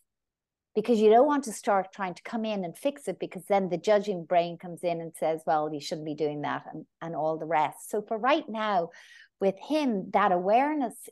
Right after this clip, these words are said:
is amazing, and keep on reminding him of that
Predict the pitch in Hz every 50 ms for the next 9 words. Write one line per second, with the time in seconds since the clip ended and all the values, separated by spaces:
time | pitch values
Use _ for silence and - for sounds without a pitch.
0 | - - 196 180 175 185 165 175 175 180 190 220 254 240 214 - - - - -
1 | 208 214 - _ _ - 190 180 170 - - 233 - 214 196 185 175 170 170 175
2 | 180 180 190 208 233 247 226 247 220 220 202 202 185 170 165 160 - - 139 143
3 | 151 156 160 185